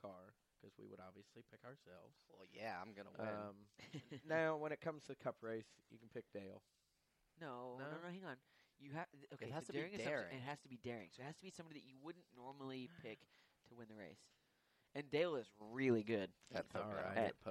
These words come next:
Speaker 1: Pocono.
Speaker 3: at Pocono. So
Speaker 1: I, I wanna say that's my daring <laughs> assumption 'cause I want the money.
Speaker 3: <laughs>
Speaker 2: Wait, do we get money if we win this?
Speaker 3: No, no, no. So Exalta,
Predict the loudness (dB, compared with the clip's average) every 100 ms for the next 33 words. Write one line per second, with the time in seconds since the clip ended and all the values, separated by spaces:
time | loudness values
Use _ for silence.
0 | 2 2 0 0 0 -2 -2 -4 0 4
1 | 6 4 0 -4 _ _ -2 0 -4 -2
2 | 0 0 -2 -4 -2 -2 -4 -10 -8 -8
3 | -4 -4 -4 0 0 0 -2 -4 -4 -2
4 | -6 -10 -10 -4 -4 -2 0 0 4 4
5 | 4 2 4 6 4 2 0 0 0 -2
6 | -4 -6 -6 -6 -6 -2 2 4 2 0
7 | 2 2 0 -4 -4 0 2 2 2 2